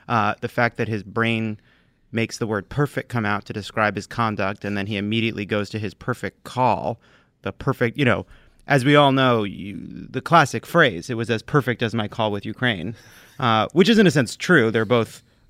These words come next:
you know, historic blunders and a sign of deep inherent narcissism and corruption. Uh, but, uh, yeah, no, I mean, it's a dystopian, uh, image, all of these, uh, uh, uh, people around Donald Trump praising him to,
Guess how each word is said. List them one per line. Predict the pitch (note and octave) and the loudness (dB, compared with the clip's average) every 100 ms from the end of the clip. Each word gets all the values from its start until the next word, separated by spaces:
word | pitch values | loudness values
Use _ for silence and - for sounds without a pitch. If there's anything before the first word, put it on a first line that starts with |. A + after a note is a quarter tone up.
| _ | _
you | A#2 | -2
know, | G#2 F#2+ F#2+ _ | -2 -2 -6 _
historic | - A2+ - - B2 A2+ A2 | -8 -6 -6 0 4 4 0
blunders | - G#2+ A2 G2+ G#2 - - | -2 -2 0 -2 -4 -6 -6
and | A2 G#2+ G2+ - - _ _ | -4 -2 -4 -8 -18 _ _
a | A2 | -10
sign | - A#2 A2 | 0 2 2
of | G#2 F#2+ F#2 | -2 -6 -6
deep | A#2 A2 - - | -2 -2 -6 -14
inherent | - G#2+ G#2+ G#2 G#2+ | -10 -4 -2 -2 0
narcissism | G#2 G#2 G#2 G2 G2 | -2 -2 -6 -8 -8
and | G2 | -4
corruption. | A#2+ D#3+ - G#2 F#2+ _ - - _ C3 | 4 4 2 -6 -8 _ -20 -20 _ 0
Uh, | A2+ G#2+ G2+ - | 4 4 2 -2
but, | B2+ A2+ - | 0 0 2
uh, | B2+ A#2+ A#2+ - | 4 6 6 6
yeah, | A#3 E3+ | 6 6
no, | A#2 C3 A#2 | 4 2 2
I | |
mean, | A2 A2+ A2 G#2 - | 2 0 -2 -6 -8
it's | A#2 A#2+ | -4 -2
a | A2+ | -2
dystopian, | F#2+ A2 - A#2+ A2+ A2 G#2 G2+ - _ _ _ | -2 -6 -2 -2 0 -2 -2 -4 -10 _ _ _
uh, | B2 A#2 - | 0 0 2
image, | C#3 A2+ F#2 - | 2 0 -2 -8
all | - A2+ | -4 -2
of | G#2 | -2
these, | G#2 F#2+ - - | -4 -6 -12 -12
uh, | - G2 G2 B2 - _ | -6 -4 -4 -6 -14 _
uh, | G#2+ | -4
uh, | F2+ F#2 - - G#2+ G#2+ G#2 - - - | -2 -2 -6 -4 -2 -2 -4 -10 -12 -8
people | B2 A2+ G#2+ | -6 -4 -2
around | G#2+ G#2+ | 0 0
Donald | G#2+ G#2+ A2 | 0 0 -2
Trump | - G#2+ | -4 -6
praising | - A#2+ A2 G#2 | -4 -2 -2 -4
him | G#2+ G2+ | -6 -6
to, | A#2 G2+ | -4 -6